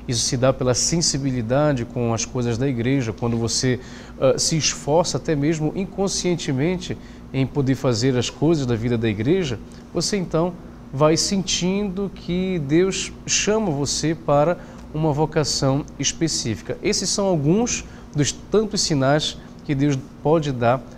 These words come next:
à vida de um jovem ou à vida de alguém que mais tarde se sentirá então chamado,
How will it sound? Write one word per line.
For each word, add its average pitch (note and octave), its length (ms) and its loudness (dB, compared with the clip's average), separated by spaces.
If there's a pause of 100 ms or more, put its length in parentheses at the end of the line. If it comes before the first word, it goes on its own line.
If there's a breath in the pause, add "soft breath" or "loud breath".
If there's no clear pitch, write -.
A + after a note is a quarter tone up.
(180)
à - 80 0
vida C3 440 0
de C3 160 -2
um E3 100 0
jovem A#2+ 500 4
ou G#2+ 60 0
à G#2+ 40 0
vida B2 260 0
de B2 100 2
alguém D3+ 340 2 (320 loud breath)
que F3+ 400 0
mais F3+ 300 0
tarde C#3+ 580 0 (320 loud breath)
se - 160 -2
sentirá E3+ 560 0
então C#3+ 240 -4
chamado, B2 800 0